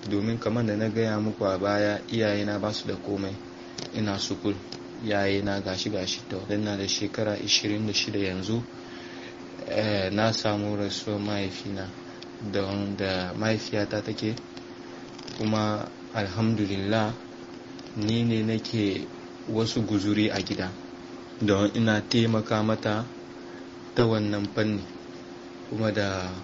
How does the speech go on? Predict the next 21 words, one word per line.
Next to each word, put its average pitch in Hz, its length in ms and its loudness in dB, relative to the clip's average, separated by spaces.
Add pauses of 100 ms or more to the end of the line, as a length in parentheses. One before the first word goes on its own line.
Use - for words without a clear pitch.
(280)
wasu 104 800 4 (160)
ƙannena. 101 560 2 (220)
Kuma, 120 460 6 (320)
eh, 101 360 2 (120)
a 98 160 -2
ci 120 300 6
gaban 104 340 4
da 104 100 4
na 110 120 4
dinga 113 260 0
samu, 110 340 2
kin 120 160 -2
san 120 240 2
akwai 117 400 4
wasu 120 400 6 (420)
kwastomomi 117 720 4
idan 110 380 2 (580)
suka 117 400 2
zo 107 240 6
wanke 110 320 4
motoci 101 640 0